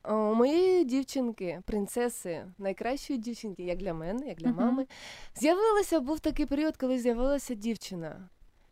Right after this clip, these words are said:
Speaker 1: Не принцеса, <laughs>
Speaker 2: Ага,
Speaker 1: яка
Speaker 2: подруга.
Speaker 1: дуже негативно почала
Speaker 2: Влияла.
Speaker 1: впливати.
Speaker 2: Мгм.
Speaker 1: Я і так, і сяк, і запрошувала,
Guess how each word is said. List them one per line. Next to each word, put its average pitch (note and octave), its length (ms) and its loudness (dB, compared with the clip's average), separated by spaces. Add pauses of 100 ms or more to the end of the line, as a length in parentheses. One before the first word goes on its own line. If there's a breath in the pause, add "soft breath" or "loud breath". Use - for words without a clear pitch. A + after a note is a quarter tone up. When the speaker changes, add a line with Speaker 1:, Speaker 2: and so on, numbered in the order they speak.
(400)
Speaker 1:
Не B3+ 160 8
принцеса, G#3+ 760 2 (100)
<laughs> - 880 -2
Speaker 2:
Ага, F#3 360 -2
Speaker 1:
яка B3+ 100 8
Speaker 2:
подруга. A3 440 8
Speaker 1:
дуже F#4 460 6
негативно D#4 720 2
почала A#3+ 400 0
Speaker 2:
Влияла. E3+ 300 4
Speaker 1:
впливати. G3 500 -2 (120)
Speaker 2:
Мгм. A#3+ 220 2
Speaker 1:
Я D#4 160 8
і E4 140 6
так, G#3+ 360 0
і B3+ 60 0
сяк, G3+ 340 -2
і D4 40 -2
запрошувала, G#3+ 800 2